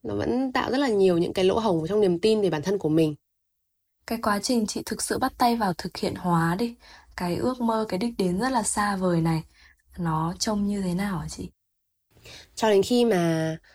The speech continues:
Speaker 1: ờm, thì đấy, nói chung là mình cũng có một cái kế hoạch là mình học sát, rồi mình tự học lại tiếng Anh. Tiếng Anh của mình rất là dở nha mọi người. Lúc đấy mình học chuyên Nga.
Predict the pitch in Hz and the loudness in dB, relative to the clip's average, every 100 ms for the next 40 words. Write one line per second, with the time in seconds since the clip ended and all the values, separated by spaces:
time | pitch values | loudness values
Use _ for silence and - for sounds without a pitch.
0 | _ 180 170 160 165 165 - _ _ _ | _ -6 -2 -2 -2 -4 -12 _ _ _
1 | _ _ _ - 190 185 214 240 277 233 | _ _ _ -2 2 4 4 4 4 4
2 | 185 165 - 175 214 165 165 196 220 170 | 4 2 0 0 0 0 2 4 2 2
3 | 160 160 151 156 151 - 233 247 262 180 | 0 0 -2 -6 -8 0 4 4 2 2
4 | 165 151 - 185 175 170 - 170 - 220 | 2 2 0 0 0 -4 -2 -2 2 2
5 | 220 190 - 196 180 151 226 233 160 143 | 2 0 -2 0 0 0 0 0 2 2
6 | 170 185 165 151 - - - 240 247 175 | 2 2 2 0 -2 -16 -6 0 2 4
7 | 196 185 165 - 220 214 220 220 175 | 4 4 0 0 2 6 6 4 2